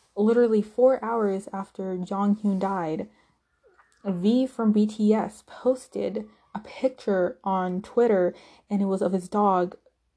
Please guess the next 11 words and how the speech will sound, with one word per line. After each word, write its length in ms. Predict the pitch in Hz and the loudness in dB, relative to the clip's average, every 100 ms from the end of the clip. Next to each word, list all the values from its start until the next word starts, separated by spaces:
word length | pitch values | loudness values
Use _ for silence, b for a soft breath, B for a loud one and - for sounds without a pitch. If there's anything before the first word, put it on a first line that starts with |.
| _ 196 | _ -4
um, 320 | 190 185 180 | -2 -2 0
and 140 | 196 185 | 0 2
he 140 | 226 | 2
named 320 | 240 294 285 | 4 4 4
the 100 | 226 | 2
dog 440 | 214 208 185 170 - | 0 0 0 -2 -6
Cole 240 | - 202 | -2 -2
Brickett. 460 | 190 190 - - - _ _ _ _ _ _ _ _ _ | 0 -4 -4 -6 -10 _ _ _ _ _ _ _ _ _
And 400 | 208 208 202 185 - _ - | 2 2 2 -2 -8 _ -16
Jonghyun 800 | 190 226 269 262 208 202 185 180 | -10 -2 0 2 2 2 2 -2
died 440 | 196 214 156 214 | 0 0 0 -2